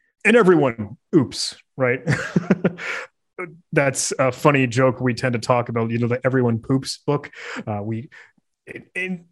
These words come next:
everyone still has the whoops way. Maybe we didn't get our cybersecurity assessment to a hundred percent or whatever. It's really how you respond and react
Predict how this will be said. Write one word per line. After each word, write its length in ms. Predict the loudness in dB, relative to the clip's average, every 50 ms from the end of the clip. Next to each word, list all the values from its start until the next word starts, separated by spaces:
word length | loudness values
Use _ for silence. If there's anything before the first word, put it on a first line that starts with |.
| _
everyone 380 | 2 2 4 6 6 6 6 6
still 240 | 4 4 4 2 2 4
has 260 | 2 0 0 0 -2
the 120 | -4 -4
whoops 460 | -4 0 2 2 2 2 0 -6 -4
way. 200 | 0 2 2 4
Maybe 240 | 4 4 4 4 4
we 160 | 4 4 4
didn't 240 | 4 4 0 0 -2
get 280 | 0 0 0 -2 -2 -6 -6 -2
our 420 | 0 0 2 2 0 0 -2 -6 _ _ _ _ _ -4
cybersecurity 840 | 0 2 2 2 2 0 0 -2 -4 -4 -2 0 0 2 2 0 0
assessment 480 | -2 -2 -2 -4 -4 -4 -6 -8 -6 -4
to 280 | -4 -4 -2 -2 -4 -4 -6
a 60 | -6
hundred 260 | -4 -4 -4 -4 -4
percent 440 | -4 -4 -2 -2 -2 -2 -4 -6 -12
or 120 | _ -8
whatever. 280 | -6 -4 -4 -4 -6 -8 _ _ -10 -2 2
It's 200 | 2 4 4 4
really 400 | 4 4 6 6 6 6 4 4
how 320 | 4 4 4 4 6 6
you 520 | 6 6 4 4 6 6 6 6 6 4 4
respond 580 | 2 2 0 -2 -2 0 2 2 2 2 2 0
and 120 | 0 0
react 440 | 0 0 2 2 2 0 -2 -4 -10